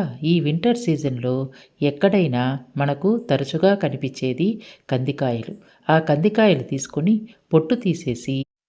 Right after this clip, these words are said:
గింజల్ని సపరేట్‌గా తీసుకొని కడిగి క్లీన్ చేసుకొని ఒక గిన్నెలో పెట్టుకోవాలన్నమాట. ఈ కంది గింజలతో చాలామంది చాలా రకాలుగా చేస్తారు. నేనైతే మసాలా వేసి కుర్మా చేస్తున్నాను అన్నమాట.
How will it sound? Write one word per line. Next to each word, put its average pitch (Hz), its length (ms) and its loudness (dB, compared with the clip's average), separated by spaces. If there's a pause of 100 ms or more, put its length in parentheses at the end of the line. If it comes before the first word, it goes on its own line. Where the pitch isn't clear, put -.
(440)
గింజల్ని 165 640 2 (160)
సపరేట్‌గా 175 580 2
తీసుకొని 151 540 -2 (440)
కడిగి 147 400 0
క్లీన్ 151 340 -4
చేసుకొని 135 520 -4 (180)
ఒక 131 200 0
గిన్నెలో 127 460 -2
పెట్టుకోవాలన్నమాట. 113 960 -6 (520)
ఈ 175 120 2
కంది 160 320 2
గింజలతో 160 520 0 (440)
చాలామంది 147 560 0
చాలా 135 340 0
రకాలుగా 160 480 0
చేస్తారు. 120 600 -4 (400)
నేనైతే 147 480 0 (120)
మసాలా 170 460 0
వేసి 120 360 -2 (380)
కుర్మా 135 300 -2
చేస్తున్నాను 110 580 -2
అన్నమాట. 104 380 -10